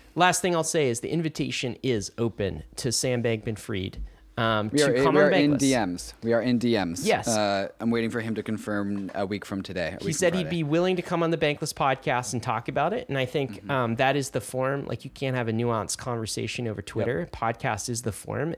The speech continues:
Speaker 1: And we would love for Sam to tell us uh,
Speaker 2: What,
Speaker 1: about
Speaker 2: what's
Speaker 1: his
Speaker 2: going on.
Speaker 1: take.
Speaker 2: Yeah,
Speaker 1: Yeah,
Speaker 2: exactly.
Speaker 1: um, t-,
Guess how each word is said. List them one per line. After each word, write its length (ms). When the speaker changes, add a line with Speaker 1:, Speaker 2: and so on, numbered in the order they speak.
Speaker 1:
And 200
we 160
would 160
love 280
for 160
Sam 460
to 160
tell 320
us 300
uh, 320
Speaker 2:
What, 140
Speaker 1:
about 160
Speaker 2:
what's 180
Speaker 1:
his 20
Speaker 2:
going 160
on. 80
Speaker 1:
take. 140
Speaker 2:
Yeah, 160
Speaker 1:
Yeah, 120
Speaker 2:
exactly. 340
Speaker 1:
um, 180
t-, 120